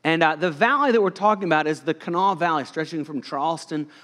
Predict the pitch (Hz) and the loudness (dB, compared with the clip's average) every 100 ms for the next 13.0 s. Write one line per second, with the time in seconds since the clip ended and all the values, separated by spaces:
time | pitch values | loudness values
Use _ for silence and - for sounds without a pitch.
0 | _ - 131 156 147 120 135 180 180 262 | _ -12 -6 -2 -2 -2 0 0 0 0
1 | 330 269 180 151 - 185 165 151 135 143 | 2 2 2 0 -6 -4 -2 -2 -4 -6
2 | 135 - - 208 208 190 185 165 185 175 | -6 -8 -4 2 4 2 0 -2 -2 -2
3 | 190 - 175 180 143 - 165 185 196 214 | -6 -4 -6 -2 -4 -4 -4 -2 -2 -4
4 | 226 220 _ _ - 147 175 175 175 151 | -4 -8 _ _ -14 -4 -4 -4 -4 -4
5 | 170 151 135 147 123 120 131 131 131 135 | -2 -2 -2 -4 -4 -2 0 0 -2 -6
6 | 123 123 127 123 117 113 - 147 135 - | -8 -6 -4 -2 -4 -6 -4 -4 -4 -14
7 | - - - 156 - - _ - - 208 | -20 -18 -6 -6 -6 -14 _ -18 -4 0
8 | 214 185 165 127 135 131 120 107 _ - | 0 -2 -6 -2 -2 -2 -6 -14 _ -20
9 | - _ - 190 202 262 269 185 202 226 | -20 _ -6 -4 -2 -2 -4 -6 -4 -2
10 | 214 156 185 160 175 151 175 226 247 196 | -2 -2 -4 -2 -6 -6 -4 0 0 0
11 | 151 165 180 - - 156 117 139 143 165 | -4 -2 -2 -4 -8 -12 -6 0 2 0
12 | 170 - 156 120 120 135 147 123 110 120 | -4 -10 -10 -8 -4 -4 -2 -4 -8 -12